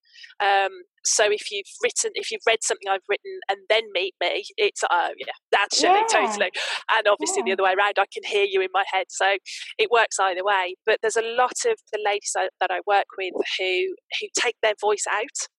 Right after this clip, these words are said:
Speaker 1: and they, and they put this, "I've got to be this, this, and this." Um, and I'm like, "No, no, no, no, no, right, we've gotta get your voice back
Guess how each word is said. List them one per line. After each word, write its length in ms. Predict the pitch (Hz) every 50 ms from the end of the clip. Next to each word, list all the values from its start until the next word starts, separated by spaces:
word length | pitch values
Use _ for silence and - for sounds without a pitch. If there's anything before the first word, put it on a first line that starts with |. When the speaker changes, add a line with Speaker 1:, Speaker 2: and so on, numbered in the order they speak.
| _ _ - - - - - _ _ -
Speaker 1:
and 200 | 208 208 202 202
they, 160 | 208 196 190
and 180 | - 196 196 196
they 100 | 196 196 -
put 160 | - 226 - -
this, 340 | 202 196 - - - - - -
"I've 160 | - 208 208
got 140 | - 208 - -
to 100 | - - -
be 480 | 208 202 202 196 196 196 190 196 170 - -
this, 140 | 220 - -
this, 160 | 208 - -
and 80 | 190 196
this." 280 | 185 - - - - - -
Um, 340 | 190 190 190 190 190 185 180 -
and 100 | 190 190 190
I'm 80 | 190
like, 140 | 185 185 -
"No, 80 | 208 214
no, 80 | 220 214
no, 80 | 208
no, 260 | 202 202 190 190 180 180 185
no, 140 | 180 180 180 175 175 160 - - -
right, 240 | 202 190 185 - - _ _
we've 140 | - 208 196 -
gotta 200 | 202 196 190 190
get 140 | - 202 170 -
your 180 | 196 185 180 185
voice 280 | - 196 190 185 - -
back 120 | - -